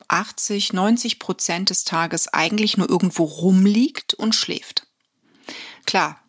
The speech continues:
wie sollte man sonst auch zwanzig Jahre alt werden? Was aber das Thema der Darmperistaltik betrifft, wäre es schon gut, wenn sie sich etwas mehr bewegen würde. Denn Bewegung unterstützt natürlich auch die Verdauung.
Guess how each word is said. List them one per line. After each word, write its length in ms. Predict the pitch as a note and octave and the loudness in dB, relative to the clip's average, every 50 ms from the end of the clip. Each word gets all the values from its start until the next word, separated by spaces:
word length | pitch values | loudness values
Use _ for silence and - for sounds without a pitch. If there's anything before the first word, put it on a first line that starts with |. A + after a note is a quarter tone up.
| _ _ - - _ | _ _ -20 -16 _
wie 240 | - E3 F#3+ G3+ F#3+ | 0 2 4 4 4
sollte 260 | F3+ F3+ F#3 G3 G#3 | 4 2 2 2 2
man 180 | F#3 F#3 F3+ | 2 2 2
sonst 300 | E3+ F3 F3+ G3 - - | 2 0 2 2 2 0
auch 120 | - F3+ - | 0 -2 -2
zwanzig 420 | - - F3 E3+ E3+ - - - | -2 -2 0 -2 -2 -2 -2 0
Jahre 240 | F#3+ F#3+ G#3 G3+ F3+ | 0 0 0 2 0
alt 240 | D3 - D#3+ - - | -2 -2 -4 -4 -4
werden? 420 | D#3+ D#3+ E3 E3 F#3 A#3 A#3+ - - - - - - - - - - - - _ _ _ _ _ _ _ _ _ _ _ _ - | -4 -2 -2 0 0 0 0 -2 -12 -16 -14 -12 -12 -12 -12 -14 -14 -16 -18 _ _ _ _ _ _ _ _ _ _ _ _ -4
Was 360 | E3+ G3+ G#3 A#3+ A#3 - - - | -2 0 0 0 0 -2 0 0
aber 520 | - G3+ G#3 A3 A3 A3 G#3+ G#3+ G#3 F3 - - | 0 0 2 2 4 4 4 4 2 0 -2 -8
das 300 | - - G3 G3 - - | -2 0 2 2 2 0
Thema 280 | - - G#3+ G#3+ G#3+ G#3 | 2 2 2 4 4 2
der 140 | G3+ F#3+ F#3 | 2 0 0
Darmperistaltik 960 | G3+ G3+ C4+ E4+ - - B3 G3 F#3+ - - - F#3 F3+ F#3+ - - - - | 2 0 0 2 2 0 0 2 0 0 0 2 0 2 2 0 -2 -2 -2
betrifft, 580 | - A#3+ - - - G3+ A3 B3+ - - - - - - - - - | -2 -2 -2 -2 0 0 0 0 -2 -8 -8 -8 -6 -8 -8 -8 0
wäre 260 | - F#3+ G3 G3+ G3 | 0 0 0 2 -2
es 160 | - G3 F#3+ | 0 2 0
schon 280 | - - F3+ E3+ E3+ D#3+ | 0 0 0 -2 -2 0
gut, 380 | - F3 E3+ F3 G3 A3+ - - | 0 0 0 2 2 0 -2 -2
wenn 200 | E3 F3 F3 F3+ | -2 -2 0 0
sie 80 | F3+ F3+ | 0 0
sich 200 | F3+ F3+ F3 - | 0 -2 -2 -2
etwas 340 | E3+ - - G3 - - - | -2 -2 -2 0 0 0 0
mehr 400 | F3 F3+ F#3 G3 G3+ G3+ F#3+ F3 | 2 4 6 6 6 6 4 2
bewegen 460 | D#3+ D#3 D#3 E3+ E3 E3 E3 E3 - | 0 -2 -2 -2 -2 0 0 0 0
würde. 220 | D#3+ D#3+ E3 E3 | 0 -2 -2 -2
Denn 220 | E3 F3 F3 F3+ D#3+ | -4 -4 -4 -2 -2
Bewegung 760 | F3+ E3+ D#3 D#3 F#3+ G3+ A3 A#3 - B3+ B3+ B3 B3+ C4 C4 - - - - - - | -2 -2 0 0 2 2 2 0 2 2 4 4 4 4 4 2 -2 -10 -12 -8 -2
unterstützt 800 | - G3 E3+ F3 E3+ - - - - G3+ A3+ A3 - - - F#3+ | -2 0 0 0 0 -2 -2 2 2 0 2 0 -4 -4 -2 -4
natürlich 600 | F3 E3+ - - F3+ F3 F3+ F#3 F3 - - - | -4 -4 -2 0 0 2 2 2 0 -2 0 2
auch 260 | E3+ E3 E3 D#3+ - | 2 2 2 0 -2
die 140 | - F#3+ F#3 | -4 -4 -2
Verdauung. 760 | - - G3 - - F3+ D#3+ D#3+ D3+ D3+ D#3 - - F#3 | 0 -2 -2 0 0 0 2 2 2 0 0 -2 -2 -6